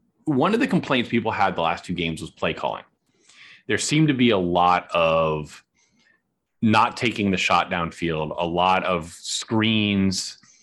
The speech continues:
um, a lot of really lack of, of motion at certain times,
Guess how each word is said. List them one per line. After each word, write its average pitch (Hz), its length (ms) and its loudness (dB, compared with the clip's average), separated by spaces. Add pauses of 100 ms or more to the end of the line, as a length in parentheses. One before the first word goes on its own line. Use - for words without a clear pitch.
(340)
um, 82 580 0
a 92 120 0
lot 101 420 2
of 90 720 -2 (420)
really 113 760 2
lack 107 420 2
of, 95 240 0 (220)
of 90 220 -4
motion 98 760 2
at 95 160 -4
certain 95 300 -6
times, 87 1000 -6